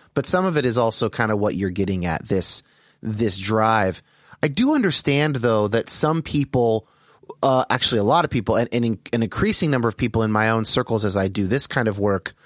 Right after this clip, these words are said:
have been, um, injured by people whose drive, you know, toward that, which we are praising,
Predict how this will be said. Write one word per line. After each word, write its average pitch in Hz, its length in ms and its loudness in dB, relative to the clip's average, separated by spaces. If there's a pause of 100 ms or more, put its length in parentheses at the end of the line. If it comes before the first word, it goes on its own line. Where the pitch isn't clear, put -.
(340)
have 156 340 0
been, 135 600 0
um, 107 440 0 (260)
injured 143 680 0 (380)
by 151 360 2
people 104 680 0 (380)
whose 170 760 0 (300)
drive, 135 840 2 (380)
you 143 100 0
know, 117 320 2
toward 190 440 0
that, 92 380 0 (120)
which 120 260 -2
we 131 160 2
are 123 260 4
praising, 123 800 0